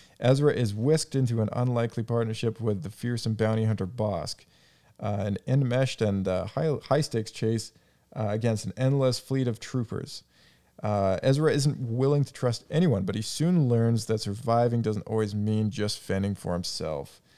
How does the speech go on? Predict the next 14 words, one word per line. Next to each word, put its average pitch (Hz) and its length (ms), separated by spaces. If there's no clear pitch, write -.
Um, 95 400
this 143 400
was 131 580
a, 117 340
a 113 60
very 127 400
surprisingly 131 800
good 117 320
book. 113 260
It's - 160
written 110 180
by 104 220
Ryder 104 380
Windham, 110 520